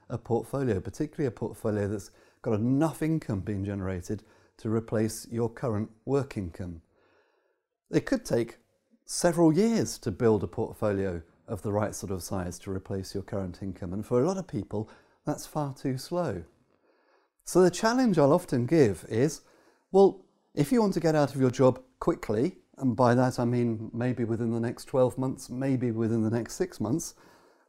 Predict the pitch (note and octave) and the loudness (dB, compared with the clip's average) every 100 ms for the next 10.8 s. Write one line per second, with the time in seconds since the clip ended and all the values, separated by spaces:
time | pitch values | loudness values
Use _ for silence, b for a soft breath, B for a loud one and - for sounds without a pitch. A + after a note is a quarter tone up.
0 | A2+ B2 D#3 D3+ C#3+ C3 B2+ C3 - C#3 | -2 4 4 4 2 2 0 -2 -2 -2
1 | - - G2 A2 C3 - D#3 D#3+ - - | -2 -6 -6 -6 -8 -4 -2 -2 -6 -8
2 | C4 A#3+ - _ - - G#2+ - - F2 | -2 -2 -2 _ -16 -8 -6 -8 -10 -10
3 | D#2 _ _ _ _ _ _ _ _ _ | -10 _ _ _ _ _ _ _ _ _
4 | _ A2+ C3+ C3+ B2 E3 E3 D#3 G#3+ G#3+ | _ 0 2 0 0 -2 -2 -2 -2 -2
5 | E3+ A#2+ G2 - - E2+ - - _ _ | -4 -4 -12 -12 -16 -14 -16 -18 _ _
6 | _ _ _ _ _ _ C3+ C3+ B2 - | _ _ _ _ _ _ 0 2 2 -2
7 | - A#2 B2 E3+ - - D3+ A#2+ - D3 | -6 0 4 4 4 6 6 6 0 -2
8 | C#3 A#2+ G#2 G2 G2 A#2+ - D#3 D#3+ D3 | -2 -2 -2 -2 -2 -4 -4 -4 -2 -2
9 | A2 G2 A#2+ C#3+ C3+ - - A2 G2 G2+ | -2 -2 -2 -4 -4 -8 -4 -4 -2 -2
10 | A2 A#2+ A2+ G#2+ - - G#2 | -2 -4 -6 -10 -12 -10 -8